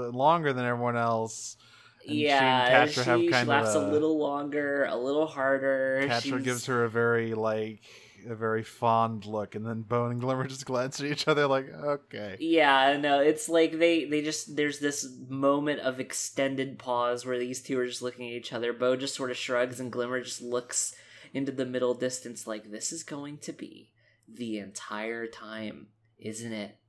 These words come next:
Speaker 2: This is just
Speaker 1: Yeah,
Speaker 2: gonna
Speaker 1: it
Speaker 2: be my
Speaker 1: is.
Speaker 2: life now, isn't it?"
Speaker 1: It is Glimmer. But, uh, to speak more on, like, why this episode is here, it is, I think, vitally important that they found time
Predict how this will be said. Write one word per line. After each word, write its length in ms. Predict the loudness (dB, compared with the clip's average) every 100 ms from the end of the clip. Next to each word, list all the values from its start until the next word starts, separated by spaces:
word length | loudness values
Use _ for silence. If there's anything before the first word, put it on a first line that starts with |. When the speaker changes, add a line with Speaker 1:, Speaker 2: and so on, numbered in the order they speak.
| _ -10
Speaker 2:
This 200 | -8 -6
is 140 | -6
just 200 | -4 -2
Speaker 1:
Yeah, 60 | 0
Speaker 2:
gonna 140 | 0
Speaker 1:
it 120 | 0 -2
Speaker 2:
be 180 | -2
my 180 | -2 -2
Speaker 1:
is. 120 | -2 -2
Speaker 2:
life 400 | -2 -2 -4 -8
now, 440 | -8 -10 -14 -18 -12
isn't 320 | -8 -6 -4
it?" 200 | -4 -6
Speaker 1:
It 100 | -8
is 160 | -8 -10
Glimmer. 420 | -12 -12 -12 -14 _ _ _ -18 2
But, 260 | 4 6 6
uh, 380 | 6 8 4 0 -8
to 120 | -8
speak 300 | -4 -2 0
more 240 | 4 6
on, 300 | 6 2 -2
like, 300 | 0 2 2 -4
why 320 | 2 6 8 6
this 180 | 4
episode 380 | 0 -2 -2 -4
is 80 | -4
here, 280 | -4 -2 0
it 160 | 0 2
is, 460 | 2 2 -2 -10 -14 _ -20 -10
I 240 | 0 2 0
think, 640 | 0 0 0 -4 -12 -20 _ _ _ _ -18
vitally 760 | -14 8 10 12 10 6 4
important 540 | 2 0 -2 -2 -4 -16 _ -6
that 140 | -4
they 140 | 2 2
found 380 | 4 4 4 0
time 500 | -2 -2 -4 -10